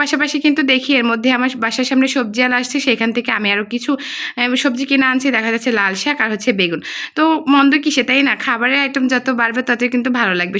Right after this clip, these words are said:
সব খাবার থেকে একটু একটু টেস্ট করবো, খাবারটা খেতেও কিন্তু ভীষণ ভালো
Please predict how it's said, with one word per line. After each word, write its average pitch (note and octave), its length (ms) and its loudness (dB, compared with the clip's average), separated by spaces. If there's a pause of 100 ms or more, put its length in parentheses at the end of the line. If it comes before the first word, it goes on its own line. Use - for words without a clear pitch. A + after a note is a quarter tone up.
সব C4+ 180 2
খাবার C4+ 220 0
থেকে D4+ 180 -2
একটু C#4+ 180 0
একটু D4 220 -2
টেস্ট B3+ 260 0
করবো, B3+ 260 0
খাবারটা G3+ 380 -2
খেতেও A#3 300 -4
কিন্তু A#3+ 200 -2 (500)
ভীষণ C#4+ 360 4
ভালো B3+ 180 2